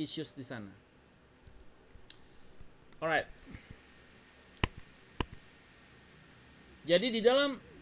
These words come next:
focus group interviewing kita melakukan sampling berdasarkan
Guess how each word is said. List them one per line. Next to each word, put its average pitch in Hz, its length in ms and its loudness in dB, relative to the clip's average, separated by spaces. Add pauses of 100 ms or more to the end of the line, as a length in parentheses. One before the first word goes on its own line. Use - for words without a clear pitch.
focus 233 280 0
group 220 160 2
interviewing 208 720 4
kita 214 320 2
melakukan 185 640 0 (320)
sampling 247 640 6 (400)
berdasarkan 196 880 0